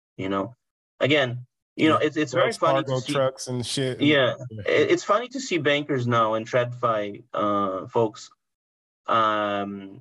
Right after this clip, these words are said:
Speaker 1: you know, post various things on LinkedIn after a, a, a,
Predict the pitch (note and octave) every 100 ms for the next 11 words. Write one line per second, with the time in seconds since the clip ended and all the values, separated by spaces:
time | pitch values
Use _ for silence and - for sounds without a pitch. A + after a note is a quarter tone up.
0 | - - A#2 A2 G#2+ - C3 D3 - C3+
1 | C3 A#2+ B2 A#2+ A#2 G#2+ G2+ G#2+ A2 G2+
2 | G2 - - G#2+ - A2+ G#2 - G#2+ G2+
3 | D2+ C#2+ -